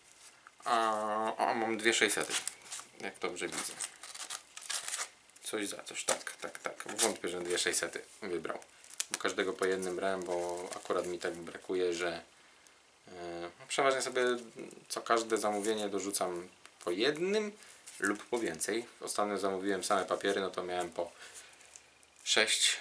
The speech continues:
albo sześć rodzajów, sześć rodzajów każdego papieru. Mm,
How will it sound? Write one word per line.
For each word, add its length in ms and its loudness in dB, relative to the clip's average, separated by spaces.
albo 360 -6
sześć 180 -2
rodzajów, 420 -2
sześć 220 0
rodzajów 340 2
każdego 380 2
papieru. 380 2
Mm, 960 -4